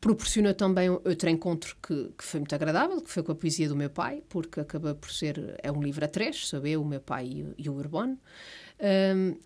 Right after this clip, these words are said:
no entanto, a minha ligação com a pintura e com as artes plásticas,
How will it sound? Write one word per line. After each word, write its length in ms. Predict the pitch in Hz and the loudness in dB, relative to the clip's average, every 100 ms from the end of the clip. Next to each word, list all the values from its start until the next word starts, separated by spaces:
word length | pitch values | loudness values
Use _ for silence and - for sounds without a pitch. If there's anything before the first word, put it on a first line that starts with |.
| - | 6
no 160 | 220 | 8
entanto, 280 | 254 247 226 | 8 6 4
a 20 | |
minha 220 | 226 240 | 4 6
ligação 520 | 240 233 220 - 208 185 | 4 4 4 4 4 2
com 320 | - 208 196 | 0 2 2
a 80 | 185 | 2
pintura 600 | 190 175 - 226 208 175 | 2 0 2 2 4 2
e 80 | |
com 100 | 165 | 2
as 100 | 190 | 0
artes 380 | 190 185 - - | 0 -2 -4 -6
plásticas, 1000 | - 180 175 - 175 185 170 165 - - | -2 -2 -2 -4 -6 -2 -2 -4 -8 -10